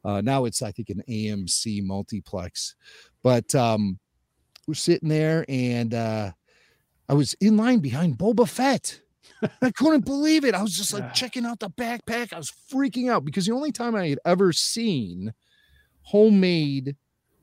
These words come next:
Speaker 1: Stormtrooper gear and things like that was on the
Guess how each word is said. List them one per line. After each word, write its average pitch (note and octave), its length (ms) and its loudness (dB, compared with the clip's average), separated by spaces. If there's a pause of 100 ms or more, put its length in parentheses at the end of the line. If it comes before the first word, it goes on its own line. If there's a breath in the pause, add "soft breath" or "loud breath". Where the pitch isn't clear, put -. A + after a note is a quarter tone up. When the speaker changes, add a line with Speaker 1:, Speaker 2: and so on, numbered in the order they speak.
(380)
Speaker 1:
Stormtrooper E3+ 760 0
gear D3+ 280 0
and C3 120 -4
things C#3+ 260 -4
like A#2 180 -4
that C3 280 -4 (360 soft breath)
was C3 140 -2
on D3 260 -2
the B2+ 280 -4